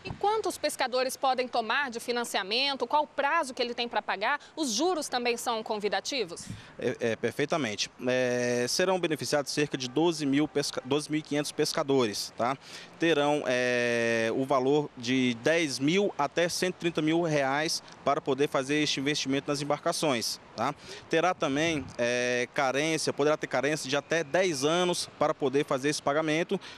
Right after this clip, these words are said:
Speaker 2: com juros que varia de um a dois por cento ao ano.
Speaker 1: E os interessados têm algum site? Onde eles acham mais informações?
Speaker 2: Os interessados podem entrar no site do Ministério da Pesca, tá? w w w ponto m p a ponto gov ponto b r.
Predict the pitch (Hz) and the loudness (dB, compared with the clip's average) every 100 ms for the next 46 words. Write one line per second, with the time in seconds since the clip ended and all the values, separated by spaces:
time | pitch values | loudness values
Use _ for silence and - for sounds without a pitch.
0 | - 202 196 143 143 - 170 151 151 165 | -4 2 4 4 2 0 2 2 2 0
1 | 135 147 185 - 147 143 175 - 160 - | 0 0 0 0 -2 0 -2 -2 -4 -2
2 | 165 - - 196 147 131 117 107 - - | -2 -2 0 2 4 2 -2 -6 -12 -16
3 | - - 277 302 277 269 240 214 269 302 | -16 -6 -2 -2 -2 0 0 0 0 0
4 | 269 - 254 226 214 170 - 247 277 302 | -2 -4 -2 0 -2 -4 -2 0 0 -2
5 | 285 - 247 277 254 247 233 233 233 233 | -2 -2 -2 0 -2 0 0 -2 -2 -4
6 | 233 233 240 226 208 - - - - - | -4 -2 -2 -2 -6 -12 -20 -20 -18 -16
7 | - - - 170 185 170 - 143 151 151 | -16 -16 -8 0 2 2 2 0 0 0
8 | 151 147 143 135 135 131 - 127 127 - | 0 0 0 0 0 0 0 0 0 0
9 | 120 117 120 117 120 117 127 - 139 160 | 2 2 2 2 0 0 -2 0 2 2
10 | - 170 - - - 131 127 120 117 113 | 0 -4 -6 -6 -2 -2 0 0 0 -2
11 | 110 117 135 135 127 123 123 135 139 - | 0 2 0 0 -4 -2 0 2 0 0
12 | 107 123 135 131 127 101 113 131 117 110 | 0 0 -2 -4 -4 0 2 2 0 -6
13 | 113 107 104 120 147 156 | -6 -2 0 2 0 -2